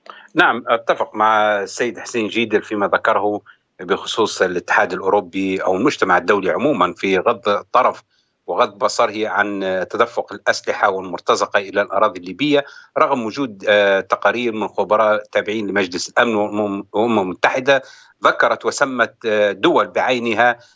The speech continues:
تدعم، آه، آه، خليفة حفتر بالمرتزقة وكذلك بالأسلحة، و-، وعددت، آه، من خلال تقريرها جميع هذه ال-، آه، الآليات ال-، أو الأدوات التي تم د-، دعم بها خليفة حفتر،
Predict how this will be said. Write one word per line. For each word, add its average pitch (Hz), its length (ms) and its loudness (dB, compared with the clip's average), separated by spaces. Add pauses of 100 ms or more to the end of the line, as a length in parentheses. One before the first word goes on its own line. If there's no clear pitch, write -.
(140)
تدعم، 107 500 0
آه، 98 920 4
آه، 87 40 0
خليفة 110 380 0
حفتر 117 340 0
بالمرتزقة 104 880 0
وكذلك 107 600 -2
بالأسلحة، 117 680 0 (340)
و-، 120 340 2
وعددت، 120 800 0
آه، 104 680 2
من 104 140 -2
خلال 127 280 2
تقريرها 120 680 2 (300)
جميع 120 400 0
هذه 117 220 -2
ال-، 110 160 -6
آه، 98 720 -2
الآليات 113 600 0
ال-، 107 180 -6
أو 104 360 0 (220)
الأدوات 110 500 2
التي 107 520 -2
تم 120 240 0
د-، 101 500 0
دعم 104 240 0
بها 104 200 2
خليفة 104 380 0
حفتر، - 400 -2